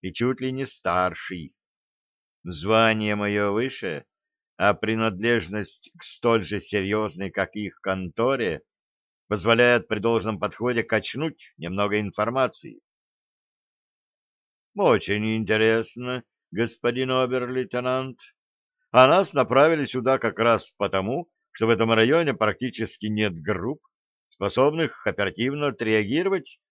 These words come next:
на данные перехвата. Вы присаживайтесь". И офицер указал на стул напротив себя.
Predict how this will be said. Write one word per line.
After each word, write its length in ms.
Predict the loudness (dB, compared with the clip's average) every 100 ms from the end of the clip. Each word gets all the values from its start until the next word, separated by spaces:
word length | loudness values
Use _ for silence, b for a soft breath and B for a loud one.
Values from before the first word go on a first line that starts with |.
| _
на 140 | -4 -2
данные 540 | 4 4 4 -2 -4
перехвата. 800 | -2 -2 -2 0 0 0 -6 -8 _ _ _ _ _ _ _ _
Вы 220 | 6 6
присаживайтесь". 1160 | 6 0 4 6 6 4 -2 -6 -8 -12 -14 -18 _ _ _ _ _ -2
И 120 | 0
офицер 440 | 0 -4 0 2
указал 420 | 2 0 0 2 0
на 120 | -2
стул 300 | -4 -6 -4
напротив 480 | -4 -2 -4 -6 -10
себя. 340 | -6 -6 -6